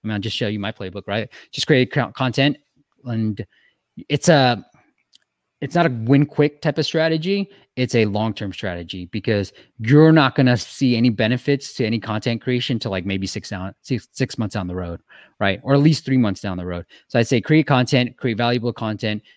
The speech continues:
and then help people out. And that's what I did. Oh, one little hack that I did as well, Faisal, is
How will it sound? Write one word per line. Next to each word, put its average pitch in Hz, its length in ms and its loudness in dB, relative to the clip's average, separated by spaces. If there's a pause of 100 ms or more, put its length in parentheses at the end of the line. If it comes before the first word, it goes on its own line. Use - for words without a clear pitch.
(120)
and 104 100 -4
then 110 240 -2 (140)
help 127 180 -2
people 127 240 2
out. 113 280 0
And 95 80 -6
that's 98 140 -8
what 107 100 -2
I 101 100 2
did. 90 180 -2 (240)
Oh, 139 120 4
one 151 260 6
little 139 420 4 (140)
hack 127 340 -4
that 120 100 -4
I 113 120 0
did 113 320 -2 (260)
as 113 140 -6
well, 120 680 0 (240)
Faisal, 139 420 2
is 110 160 -4